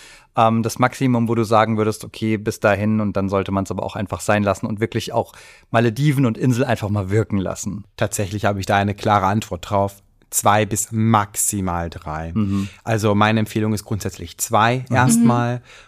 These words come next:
Speaker 2: Und wenn man sagt, okay, zwei war immer noch nicht genug, dann drei.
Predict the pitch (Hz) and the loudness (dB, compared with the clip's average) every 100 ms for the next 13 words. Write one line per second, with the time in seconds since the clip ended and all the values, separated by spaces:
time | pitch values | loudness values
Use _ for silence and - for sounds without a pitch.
0 | - 110 110 107 107 104 101 101 101 - | -6 -2 0 0 0 2 0 0 -8 -4
1 | 110 107 - 110 110 101 - 127 135 123 | -6 -4 0 0 2 0 0 0 2 2
2 | 117 120 117 - 113 101 104 101 98 101 | 0 -2 -6 -4 -4 -4 -2 -2 -2 -4
3 | 95 95 95 98 | 0 0 0 -4